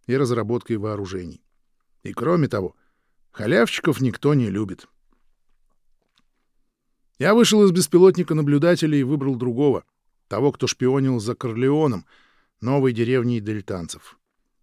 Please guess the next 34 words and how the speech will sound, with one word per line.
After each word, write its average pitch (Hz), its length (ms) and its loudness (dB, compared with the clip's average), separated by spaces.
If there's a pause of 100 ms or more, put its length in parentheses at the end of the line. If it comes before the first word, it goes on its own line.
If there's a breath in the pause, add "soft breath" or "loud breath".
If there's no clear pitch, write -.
(200)
Корлеон 170 460 6
располагался 160 600 2
на 147 100 2
месте 156 320 2
одного 139 360 0
из 135 160 2
их 123 140 -2
древних 127 400 -2
поселений. 98 640 -8 (360)
И 127 120 -2
неудивительно, 151 680 0 (320 soft breath)
ведь 110 160 -6
оно 170 200 2
с - 40 0
тех - 200 0
пор 147 180 2
не 143 160 2
изменилось, 135 640 0 (260)
и, - 60 -12
следовательно, 190 640 2
по-прежнему 185 680 0
идеально 135 440 -4
подходило 113 520 -6
для 98 200 -6
жизни. 85 360 -12 (400)
Теперь, 160 300 8
когда 107 260 -4
численность 131 520 -4
горилоидов 123 520 0
снизилась, 196 560 2
а 117 100 -10
их 117 140 -8
поведение 120 540 -4
изменилось, 117 640 -4